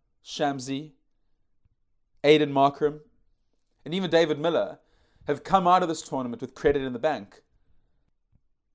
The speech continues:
Cricket South Africa and the, and the team as a whole, I would argue, of course, botched the Quinton de Kock situation, and Quinton had a poor tournament. Ob-, obviously, this is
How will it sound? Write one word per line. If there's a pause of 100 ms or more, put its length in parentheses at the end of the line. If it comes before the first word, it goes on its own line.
(280)
Cricket
South
Africa
and
the,
and
the
team (100)
as
a
whole,
I
would
argue, (280)
of
course,
botched
the
Quinton
de
Kock
situation,
and
Quinton
had
a
poor
tournament.
Ob-,
obviously,
this
is